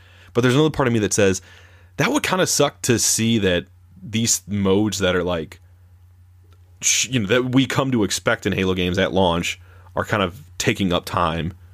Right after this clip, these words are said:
as, like, big, big announcements.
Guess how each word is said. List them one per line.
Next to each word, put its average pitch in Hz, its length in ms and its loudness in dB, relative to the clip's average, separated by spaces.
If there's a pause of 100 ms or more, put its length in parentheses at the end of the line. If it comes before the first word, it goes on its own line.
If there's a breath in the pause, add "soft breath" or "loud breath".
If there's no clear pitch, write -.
(340 soft breath)
as, 95 220 0
like, 82 280 -2 (180)
big, 98 240 0 (240)
big 90 120 0
announcements. 80 640 -6